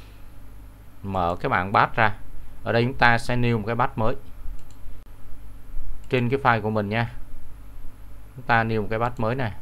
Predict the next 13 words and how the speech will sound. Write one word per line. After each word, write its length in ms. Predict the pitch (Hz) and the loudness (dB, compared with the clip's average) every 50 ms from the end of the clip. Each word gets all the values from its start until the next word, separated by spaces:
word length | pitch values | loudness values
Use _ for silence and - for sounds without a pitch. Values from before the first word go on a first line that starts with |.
| - - - - | 0 0 0 0
Sau 300 | - - - - 117 117 | 0 -2 0 2 2 4
đó 200 | 110 110 110 139 147 | 4 4 2 2 0
thì 80 | 120 | -2
chúng 120 | 107 107 117 | -4 -6 -2
ta 320 | - 110 110 110 107 107 | 0 0 2 2 0 -2
sẽ 440 | - - 98 78 71 76 85 123 123 120 - - - - - - - - - - - - - - - - - - - - - - - | -4 -4 -6 -4 -4 -4 -4 -6 -8 -10 -12 -14 -16 -12 -10 -8 -6 -4 -4 -4 -4 -4 -6 -6 -6 -8 -10 -12 -14 -12 -12 -4 0
path 180 | 113 131 - | 0 0 0
xuống. 240 | - - 113 110 117 - - - - - - - - - - - - - - - | 0 -2 -2 -2 -2 -4 -6 -6 -6 -6 -6 -6 -6 -2 2 2 2 2 2 0
Ta 140 | - 101 101 92 | 0 -2 -2 -2
chọn 200 | - 87 80 82 87 98 | -2 -4 -4 -4 -4 -2
paste 300 | 110 113 - - - 82 | -2 -2 -2 -2 -4 -4
ở 40 | 85 | -2
đây. 160 | 92 95 92 | -2 -2 -4